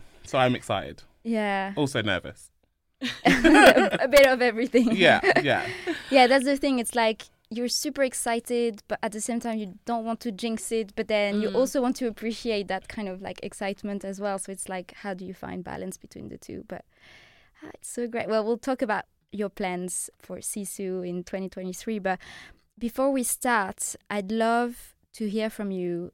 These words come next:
Speaker 2: your story and who you are right from the beginning.
Speaker 3: Good.
Speaker 2: <laughs>
Speaker 3: Okay.
Speaker 1: Do you wanna go first?
Speaker 3: Yeah, okay.
Speaker 2: <laughs>
Speaker 3: My ladies first. So I started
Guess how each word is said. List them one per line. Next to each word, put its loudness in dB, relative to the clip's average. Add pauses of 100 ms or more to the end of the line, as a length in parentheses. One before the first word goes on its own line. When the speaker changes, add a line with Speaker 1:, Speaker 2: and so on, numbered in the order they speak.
(140)
Speaker 2:
your -8
story -6
and -6 (680)
who -4
you -2
are -6 (500)
right -10
from -6
the -8
beginning. -10 (240)
Speaker 3:
Good. -4 (520)
Speaker 2:
<laughs> 0 (1080)
Speaker 3:
Okay. 2 (380)
Speaker 1:
Do -8
you 0
wanna 0
go -4
first? -6 (280)
Speaker 3:
Yeah, -6
okay. -10 (160)
Speaker 2:
<laughs> -10
Speaker 3:
My 4
ladies -12
first. -18 (100)
So -2 (200)
I -4
started -6